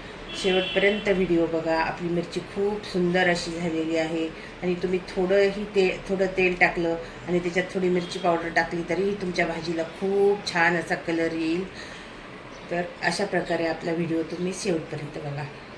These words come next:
आता तुम्ही पाहू शकता, मी इथं लवंगी मिरची छान अशी पसरवून सुकत घातलेली आहे उन्हामध्ये. काश्मीरी मिरची छान अशी सुकत घातलेली आहे, बेडगी मिरची छान अशी सुकत घातलेली आहे.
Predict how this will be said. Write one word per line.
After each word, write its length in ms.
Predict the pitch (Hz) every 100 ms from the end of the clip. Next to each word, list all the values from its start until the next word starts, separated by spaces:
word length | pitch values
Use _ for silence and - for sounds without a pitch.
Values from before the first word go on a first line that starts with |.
| - - - - - - - - 214
आता 200 | 233 240
तुम्ही 160 | 269 233
पाहू 200 | 240 247
शकता, 400 | 240 - 214 214
मी 120 | 233
इथं 380 | 220 240 220 226 262 - - - - - 233
लवंगी 280 | 240 240 240
मिरची 340 | 233 220 233 220 -
छान 460 | 226 233 233 233
अशी 200 | 220 -
पसरवून 500 | 226 214 208 208 208
सुकत 380 | 208 220 - 196
घातलेली 440 | 196 196 185 185 196
आहे 220 | 190 185
उन्हामध्ये. 640 | 190 190 185 175 175 180 190 - - - - - -
काश्मीरी 480 | 208 214 220 226 220
मिरची 440 | 214 190 - 226 214
छान 200 | 220 208
अशी 200 | 202 208
सुकत 300 | 202 208 202 190
घातलेली 440 | 208 202 196 196
आहे, 340 | 190 185 190 190
बेडगी 320 | 190 190 196
मिरची 400 | 202 190 196 -
छान 180 | 202 196
अशी 200 | 185 -
सुकत 380 | - 190 190 185
घातलेली 440 | 196 185 180 180
आहे. 500 | 175 180 - - -